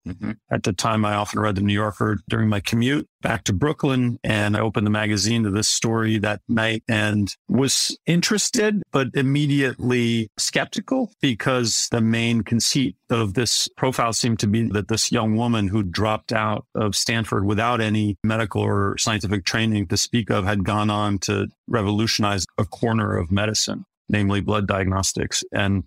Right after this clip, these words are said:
Speaker 2: I'd done a lot of reporting about healthcare and medicine by then, and enough to know that that's not usually how things happen. Usually people who make advances in medical fields are trained and then do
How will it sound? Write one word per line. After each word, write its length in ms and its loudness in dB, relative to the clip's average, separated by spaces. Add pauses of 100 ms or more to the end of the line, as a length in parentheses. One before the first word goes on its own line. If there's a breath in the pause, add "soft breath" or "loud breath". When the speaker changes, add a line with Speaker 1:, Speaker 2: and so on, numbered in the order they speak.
(120)
Speaker 2:
I'd 220 0 (100)
done 240 2
a 200 0
lot 240 0
of 260 -4
reporting 680 0
about 360 -2
healthcare 300 -2
and 100 2
medicine 340 0
by 120 2
then, 360 0 (180)
and 160 2
enough 360 0
to 120 -2
know 420 0
that 280 0
that's 260 -2
not 280 -2
usually 480 0
how 160 0
things 240 -2
happen. 420 -2
Usually 480 0 (120)
people 360 0
who 440 0
make 260 0
advances 760 0 (120)
in 180 2
medical 360 0
fields 540 0 (140)
are 420 0 (120)
trained 580 0
and 500 0
then 240 2
do 280 0